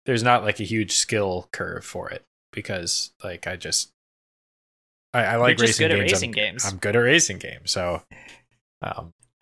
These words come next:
Speaker 1: yeah,
Speaker 2: <laughs>
Speaker 1: it's fun. It's exciting, eh, from that aspect, but that's why it's number six. All right, number five.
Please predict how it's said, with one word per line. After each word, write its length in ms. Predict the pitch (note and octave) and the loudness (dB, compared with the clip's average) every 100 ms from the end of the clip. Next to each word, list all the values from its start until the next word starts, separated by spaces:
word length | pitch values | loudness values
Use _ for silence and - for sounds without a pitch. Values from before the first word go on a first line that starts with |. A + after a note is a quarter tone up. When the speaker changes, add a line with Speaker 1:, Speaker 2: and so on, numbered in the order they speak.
| _ _ _ _ _ - | _ _ _ _ _ -2
Speaker 1:
yeah, 160 | A2 - - | 0 0 -2
Speaker 2:
<laughs> 200 | - _ | -16 _
Speaker 1:
it's 180 | - G2 | -8 -2
fun. 240 | - A2+ F2+ | 2 0 0
It's 140 | - G#2 | -2 0
exciting, 420 | A#2 D#3+ D#3+ D3+ - | 6 6 6 2 -4
eh, 200 | B2 G#2+ | -4 -4
from 160 | - A2+ | -4 -2
that 180 | G#2 | 0
aspect, 280 | F#2 - F2+ | 0 -2 -4
but 80 | F#2+ | -2
that's 120 | G2 | -4
why 60 | F#2 | -4
it's 100 | F2+ | -6
number 140 | F2+ | -6
six. 280 | - - - - - - - - | -8 -8 -12 -14 -16 -14 -16 -2
All 80 | - | 4
right, 160 | C3 G2 - - - - | 4 4 -8 -18 -16 -4
number 680 | B2+ G3+ D#3 F#3 F#3 F#3 D#3 - - - - - | 0 2 4 6 8 6 2 -8 -18 -18 -20 -16
five. 840 | - - G2 F2+ - - - - | -12 -4 0 0 0 -10 -10 -10